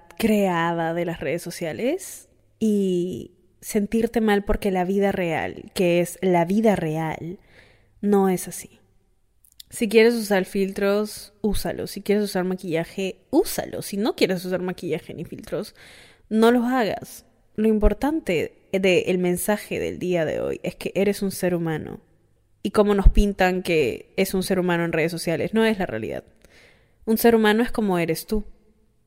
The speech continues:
Como eres tú. Ahorita, en la posición en la que estés, haciendo lo que estés haciendo, pensando en lo que estás pensando, eso es ser humano.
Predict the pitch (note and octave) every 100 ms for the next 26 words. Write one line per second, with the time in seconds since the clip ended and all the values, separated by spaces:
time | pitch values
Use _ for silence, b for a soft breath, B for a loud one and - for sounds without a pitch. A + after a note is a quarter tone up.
0 | _ - G#3+ A3 B3+ C#4+ - - - F#3
1 | - _ _ _ _ _ _ _ _ _
2 | _ _ _ - G3 F3+ F3+ - _ _
3 | _ G#3 A3 - F#3+ F#3 G#3 G#3 G3+ F3+
4 | - F#3 F#3+ - - B B B - F3+
5 | A3 G3 G3 F#3+ F#3 F#3+ F#3+ F#3 - F3
6 | F3 E3+ F#3+ B B B B B A3 G#3
7 | G3+ A#3+ B3 A#3+ A3 G3 - F#3 G3 F3+
8 | F#3 F3 F3 F#3 _ - C#4 - G3 -
9 | F#3+ - G3 F#3 - - F#3 F3+ D#3+ B2+